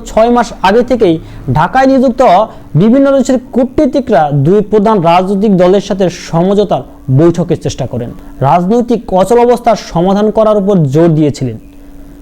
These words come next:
যুক্তরাষ্ট্রের তৎকালীন রাষ্ট্রপতি ওয়াশিংটনে গোপন বার্তা পাঠিয়েছিলেন, সেটি প্রকাশ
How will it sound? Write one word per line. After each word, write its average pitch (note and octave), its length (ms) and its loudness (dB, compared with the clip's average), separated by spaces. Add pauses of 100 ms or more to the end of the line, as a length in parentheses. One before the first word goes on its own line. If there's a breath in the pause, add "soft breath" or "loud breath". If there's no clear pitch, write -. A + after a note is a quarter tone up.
(140 loud breath)
যুক্তরাষ্ট্রের B3+ 640 2
তৎকালীন A#3+ 420 0
রাষ্ট্রপতি A#3+ 360 0 (100)
ওয়াশিংটনে A3+ 520 2 (160)
গোপন F#3 280 2 (120)
বার্তা G#3 220 0 (100)
পাঠিয়েছিলেন, D#3 440 -2 (640 loud breath)
সেটি A#3+ 220 0 (120)
প্রকাশ A3 280 0